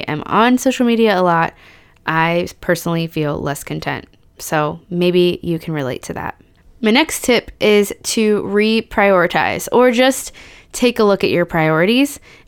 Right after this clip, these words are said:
and look at your days. Are you living out your priorities? Are you giving time to each of your priorities? Doesn't have to be equal time. It doesn't have to be perfect balance.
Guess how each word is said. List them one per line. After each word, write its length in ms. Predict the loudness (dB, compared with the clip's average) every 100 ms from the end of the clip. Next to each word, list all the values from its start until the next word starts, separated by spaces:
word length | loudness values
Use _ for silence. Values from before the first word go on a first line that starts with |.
| 0
and 200 | 2 2
look 180 | 0 0
at 60 |
your 120 | 0
days. 500 | 0 -2 -4 -8 -14 -20 _ _ _
Are 440 | 0 4 4 4 2
you 640 | -2 -4 0 2 2 0
living 480 | 0 2 4 4 2
out 160 | 2 0
your 100 | 0
priorities? 800 | 0 0 0 -4 -10 -10 -18 -20 _ _ _ 0
Are 180 | 2
you 240 | 4 2 0
giving 460 | 2 2 4 2
time 540 | 0 0 2 2 0 -4
to 120 | -2
each 200 | -2 -2
of 100 | -2
your 80 | -2
priorities? 580 | 0 -2 -2 -4 -8 -2
Doesn't 240 | 0 2
have 140 | 2
to 60 | 2
be 200 | 0 0
equal 280 | -2 0 0
time. 360 | 2 2 2
It 40 | 2
doesn't 220 | 0 -2
have 160 | -4 -4
to 100 | -2
be 220 | -2 -2 -8 -18 -6
perfect 580 | -2 0 0 -4 -4
balance. 680 | -4 -2 0 -2 -2 -6 -16